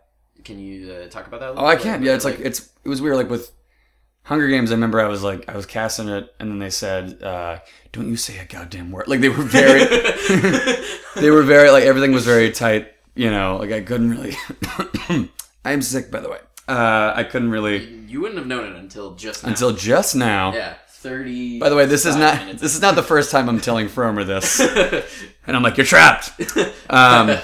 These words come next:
Speaker 2: he knew the risks.
Speaker 1: I knew the, it's well worth it. I think this is going very well.
Speaker 2: Oh, yes. Um, but with, uh, yeah, 'cause they were just like, they're like, "Don't say a thing." Everything was very, you know, close to the vest. But with
Speaker 1: Mm-hmm.
Speaker 2: this one, it's always, it's all out there,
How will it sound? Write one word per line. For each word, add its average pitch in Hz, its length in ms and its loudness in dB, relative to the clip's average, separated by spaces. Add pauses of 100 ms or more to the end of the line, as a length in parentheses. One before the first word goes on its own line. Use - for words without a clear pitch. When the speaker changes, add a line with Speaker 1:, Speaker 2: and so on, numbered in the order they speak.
Speaker 2:
he 214 160 -2
knew 311 140 6
the 170 120 4
risks. - 560 0
Speaker 1:
I 127 80 -4
knew 214 140 -6
the, 139 260 -8
it's - 240 -16
well 143 200 -6
worth 147 200 -10
it. 90 140 -16
I 95 120 -12
think 127 200 -16
this 117 140 -16
is 110 100 -16
going 101 240 -14
very 110 200 -10
well. 90 220 -14
Speaker 2:
Oh, 165 120 -8
yes. 101 440 -6 (140)
Um, 117 500 -2 (960)
but 147 240 2
with, 147 280 0
uh, 135 480 2
yeah, 139 200 0
'cause 110 160 -12
they 113 60 -4
were 107 80 -4
just 104 160 -8
like, 87 160 -12
they're 90 140 -10
like, 85 180 -12
"Don't 92 160 -14
say 92 160 -10
a - 20 -10
thing." 92 220 -8
Everything 92 260 -10
was 87 120 -10
very, 85 400 -8 (680)
you 110 160 -12
know, 85 260 -10 (440)
close 104 280 -10
to 110 80 -12
the 92 60 -10
vest. 95 380 -4
But 110 100 -12
with 107 100 -8
Speaker 1:
Mm-hmm. 113 60 -6
Speaker 2:
this 120 140 -6
one, 107 360 -6 (320)
it's 156 140 -4
always, 101 400 -2
it's 107 160 -10
all 101 180 -4
out 90 200 -6
there, 98 240 -6